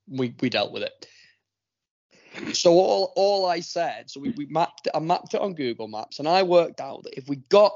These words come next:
there before seven thirty,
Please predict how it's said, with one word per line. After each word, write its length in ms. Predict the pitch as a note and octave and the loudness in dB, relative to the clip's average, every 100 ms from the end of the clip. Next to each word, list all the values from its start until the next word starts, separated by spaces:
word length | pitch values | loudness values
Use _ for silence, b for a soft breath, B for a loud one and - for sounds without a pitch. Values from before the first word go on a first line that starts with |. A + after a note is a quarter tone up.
| - | -2
there 380 | B2+ A2+ C3 C3+ _ _ _ - | -6 -4 -4 -6 _ _ _ -10
before 580 | C#3+ - - G3+ G#3 F#3+ | -10 -6 4 6 6 2
seven 460 | - F#3+ F3+ F3+ | 0 0 0 -6
thirty, 800 | - E3+ D#3+ C#3 - - A2+ C3 | -6 -2 0 -2 -6 -18 -16 -16